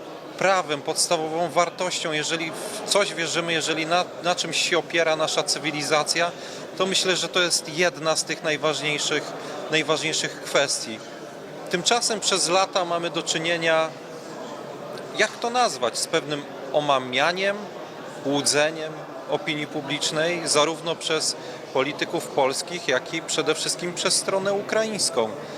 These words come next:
Przez tyle lat słyszeliśmy najróżniejsze albo odpowiedzi wymijające, albo pewne zapowiedzi, pewne obietnice,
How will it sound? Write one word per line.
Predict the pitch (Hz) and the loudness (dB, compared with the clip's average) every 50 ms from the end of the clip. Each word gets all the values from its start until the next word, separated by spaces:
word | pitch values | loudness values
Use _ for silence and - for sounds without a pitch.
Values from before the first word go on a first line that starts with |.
| - - - - 147 147 | -10 -10 -10 -8 -4 0
Przez | - 165 156 - | 0 0 0 0
tyle | - 214 226 226 208 | 0 2 2 4 4
lat | 170 120 107 107 - - | 6 4 4 4 2 0
słyszeliśmy | - - 175 156 - - 180 175 180 175 - - 180 165 160 156 156 - - 147 139 | -2 -2 -2 0 0 0 0 0 0 -2 -2 -2 0 2 2 2 2 0 -4 -2 2
najróżniejsze | 143 151 165 170 170 170 160 147 143 143 170 185 185 180 165 - - 170 151 143 135 - - - | 4 4 4 4 2 0 -2 -2 -2 -2 0 0 0 0 2 2 2 4 4 4 2 2 2 2
albo | 147 170 208 202 196 190 160 143 131 - - - - | 4 4 4 4 2 2 2 2 0 -4 -8 -6 -6
odpowiedzi | 151 143 - - 143 123 127 160 165 - 135 | -6 -6 -2 -2 -2 2 2 2 2 0 -2
wymijające, | 131 120 143 165 160 156 147 143 139 127 117 113 107 104 104 104 - - 131 147 - - - - - - - - - - - - - - - - - | -2 0 0 0 2 2 4 4 6 6 4 2 0 -2 -2 -2 -2 -2 -2 -2 -4 -6 -12 -14 -14 -14 -14 -12 -12 -12 -12 -12 -14 -14 -14 -4 2
albo | 135 147 165 190 196 185 202 214 220 240 247 - - - - - | 4 4 4 4 2 0 -2 -2 -2 -2 -4 -8 -14 -12 -2 0
pewne | 156 160 143 139 151 160 160 156 156 156 151 147 147 147 - - - - - - - - - | 2 2 2 0 -4 0 2 2 4 4 2 2 0 -4 -8 -12 -14 -14 -12 -12 -10 -4 -2
zapowiedzi, | 131 - 147 139 135 - 156 135 110 127 135 131 135 127 - 151 185 196 | 2 2 2 2 2 0 0 0 2 2 2 4 2 2 0 -4 -6 -4
pewne | - - 139 135 156 160 - | -2 -4 -2 0 0 2 2
obietnice, | 170 139 - 135 135 - - 147 139 127 - - 185 - | 2 2 2 0 -2 -2 -2 -6 -6 -2 2 2 2 2